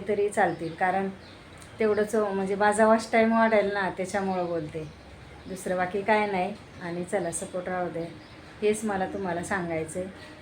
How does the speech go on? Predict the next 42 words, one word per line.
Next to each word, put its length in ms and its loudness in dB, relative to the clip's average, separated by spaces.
तर 80 -6
चला, 240 4
आणि 180 4
मी 120 6
तुमच्यासाठी 600 2
प-, 120 -2
छान 240 2
छान 140 2
असं 220 0
बाहेर 360 2
गेले 260 2
ना, 120 0
तर 40 -8
खूप 220 2
असं 200 0
चांगला 320 4
प्रयत्न 440 0
करेन 280 -2
व्हिडिओ 340 -4
टाकायचा, 500 -4
ही 60 -2
पण 220 0
मी 140 -4
तुम्हाला 400 -4
सांगते. 680 -6
कारण 220 0
आता 180 0
बाहेर 300 4
गेल्याच्यानंतर 720 0
मी 120 -4
कुठं 320 0
काय 300 6
असं, 240 2
म्हणजे, 200 -2
मला 300 6
सांगू 300 4
नाही 140 0
शकत 400 0
कधी 180 4
काय 200 6
काम 300 4
येईल, 280 0